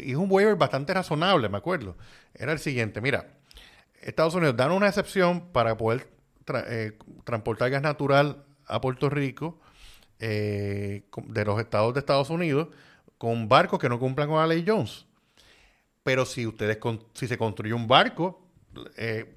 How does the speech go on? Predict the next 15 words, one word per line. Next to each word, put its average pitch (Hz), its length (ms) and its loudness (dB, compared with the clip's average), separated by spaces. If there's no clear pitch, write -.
que 117 140 -4
cumpla 123 260 0
con 123 100 0
la 127 80 6
ley 143 180 4
Jones, 269 200 2
pues 156 180 2
entonces 220 500 0
usamos 196 380 0
ese 277 80 8
barco. 127 460 4
Sencillo, 151 640 4
no 113 140 -2
era 165 320 6
complicado. 156 720 4